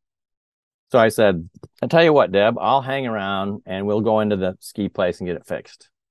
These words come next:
And so we went in, we had to wait a half an hour. Everybody else left. We never, you know, they just took off. So just Deb and I. So half an hour, we went in,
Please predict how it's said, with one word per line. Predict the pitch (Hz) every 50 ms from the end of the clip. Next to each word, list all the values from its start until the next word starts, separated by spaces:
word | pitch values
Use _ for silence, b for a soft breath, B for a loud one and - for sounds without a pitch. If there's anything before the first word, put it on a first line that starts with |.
| _ _ -
And | 90 87 85 -
so | - - 98 95 92 90 90 85 82 82 _ _ _ _ _ _ _ _ _ _ _ _ _ _
we | - - 98 95
went | 92 110 120 135 139
in, | 123 120 117 113
we | 107 104
had | 110
to | 104 95
wait | 98 104 101
a | 95
half | 104 107 104 98 -
an | 101
hour. | 95 98 98 95
Everybody | 107 127 135 147 147 139
else | 123 117 110 -
left. | 101 98 90 71 - _ _ _ _
We | - 92
never, | 104 110 107 101 98 92 - _ _ _ _ _ _ _ _ -
you | - 87
know, | 80 78 78 _ _ _ _ _ _ _ _ _ _ _ -
they | 92 95
just | 92 95 87 - -
took | - 85 -
off. | 76 76 71 - - _
So | - - 95 90 87 82 80 - _ _ _ _ _ _ -
just | 107 107 -
Deb | - 104 95 87
and | 92 85
I. | 80 80 82 85 87 - _ _ _ _ _ _ _ _ _ _ _ _ _ _
So | - 135 123 117 117 107
half | - 139 156 165 -
an | 160 143
hour, | 135 131 127 131 131 127
we | 120 113 117
went | 127 147 156 147
in, | 135 127 127 127 131 135 131